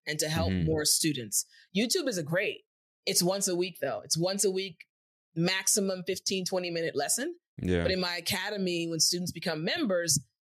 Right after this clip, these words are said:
Speaker 1: they get lessons every single day, right? There's a one program where it's a daily lesson for them. There's another program where I literally teach them how to talk like you and I,
Speaker 2: Mm-hmm.
Speaker 1: um, when they're on the advanced level. So it gave me the opportunity to help more. And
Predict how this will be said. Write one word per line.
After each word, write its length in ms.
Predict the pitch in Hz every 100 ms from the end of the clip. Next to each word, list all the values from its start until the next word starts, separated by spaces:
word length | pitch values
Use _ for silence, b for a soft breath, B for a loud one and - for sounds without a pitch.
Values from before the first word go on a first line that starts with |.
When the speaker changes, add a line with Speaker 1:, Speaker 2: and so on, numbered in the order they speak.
| _
Speaker 1:
they 80 | 180
get 140 | 180 165
lessons 320 | 180 185 170
every 200 | 165 170
single 260 | 165 151 151
day, 260 | 135 - _ _ -
right? 180 | 151 147
There's 240 | 160 160
a 60 | 156
one 240 | 165 185
program 320 | 190 190 180 165
where 100 | 160
it's 100 | 151
a 100 | 139 -
daily 280 | 175 180 175
lesson 280 | 165 165 160
for 240 | 165 151
them. 120 | 139
There's 100 | 147
another 240 | 151 170 185
program 400 | 196 180 175 160
where 140 | 160
I 80 | 151
literally 340 | 165 180 175 165
teach 240 | 185 -
them 100 | 165
how 80 | 151
to 80 | 147
talk 240 | 160 156
like 160 | 151 147
you 160 | 156 147
and 100 | 135
I, 140 | 131 95 - _ _ 92
Speaker 2:
Mm-hmm. 220 | 87 85
Speaker 1:
um, 480 | 160 151 147 147 147 _
when 120 | 156
they're 200 | 165 160
on 100 | 156
the 120 | 151
advanced 520 | 147 147 165 156 - 139
level. 380 | 135 139 - -
So 680 | - 202 190 185 180 170 - _ _ _ -
it 60 | 165
gave 200 | 185 202
me 80 | 202
the 120 | 196
opportunity 720 | 170 170 175 170 170 220 220
to 180 | - 185
help 360 | 151 165 156 -
more. 440 | 156 147 135 - _ _ _ _
And 380 | 165 170 160 156